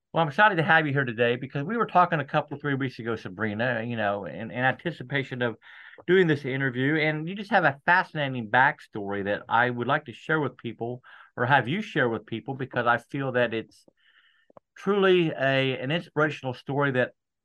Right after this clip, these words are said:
has a message that other people need to hear. So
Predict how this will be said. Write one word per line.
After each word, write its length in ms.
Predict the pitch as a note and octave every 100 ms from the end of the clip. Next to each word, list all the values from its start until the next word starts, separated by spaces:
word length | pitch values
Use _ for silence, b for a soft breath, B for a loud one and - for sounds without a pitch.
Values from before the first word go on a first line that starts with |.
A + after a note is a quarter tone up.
| _ -
has 280 | D3+ D3+
a 40 | D3
message 800 | C3+ D3 D3+ D3+ C#3+ B2 - - C3+
that 240 | A2 - _ _ _ -
other 200 | E3 G#3+
people 260 | A3 A3+ F#3+
need 180 | F3+ D#3+
to 80 |
hear. 420 | C#3+ E3 G2 - - -
So 440 | C3 B2 A2+